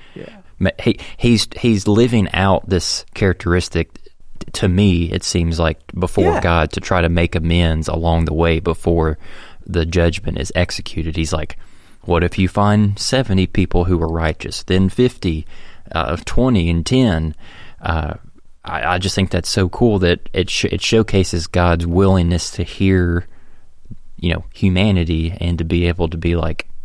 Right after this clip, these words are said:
Speaker 2: "Okay, like, let's, let's see if I can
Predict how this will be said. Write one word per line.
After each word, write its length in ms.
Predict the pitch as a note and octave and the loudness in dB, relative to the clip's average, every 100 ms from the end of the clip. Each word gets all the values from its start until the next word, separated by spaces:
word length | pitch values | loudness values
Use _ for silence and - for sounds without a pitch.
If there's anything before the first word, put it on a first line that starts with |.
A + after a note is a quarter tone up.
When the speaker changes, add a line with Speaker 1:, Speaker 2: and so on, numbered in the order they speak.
| - - - - | -10 -12 -10 -2
Speaker 2:
"Okay, 460 | G#2 - F#2 F#2 F#2 | 0 2 2 0 -2
like, 280 | E2+ - F#2 | -4 -4 0
let's, 440 | F2+ - - - | 0 0 -8 -4
let's 160 | F#2 - | -4 0
see 160 | G2 | -2
if 120 | F2 | 0
I 120 | F2 F2 | 0 -2
can 360 | - D#2+ D#2 | -2 -2 -2